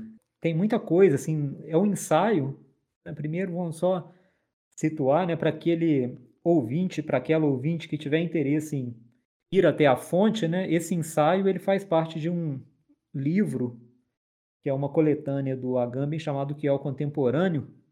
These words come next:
E tem muita discussão interessante, né, além desse ensaio, claro, né, mas esse também sempre me chamou a atenção desde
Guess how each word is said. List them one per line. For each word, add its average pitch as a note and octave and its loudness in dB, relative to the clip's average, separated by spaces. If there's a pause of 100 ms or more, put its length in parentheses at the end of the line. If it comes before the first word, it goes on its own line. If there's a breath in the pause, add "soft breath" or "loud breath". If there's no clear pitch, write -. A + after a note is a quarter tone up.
(600)
E E3 -6
tem A3+ 4
muita A3 6
discussão D#3+ 2
interessante, D#3+ 2
né, D3+ -2
além C3+ -2
desse D3 -2
ensaio, D3+ -2
claro, E3 0
né, G3 -4 (480 soft breath)
mas F3 2 (160)
esse A3 4
também E3 0
sempre G3 -2
me F3+ -2
chamou D#3+ 0
a - 4
atenção E3 -2 (880)
desde C#3+ 0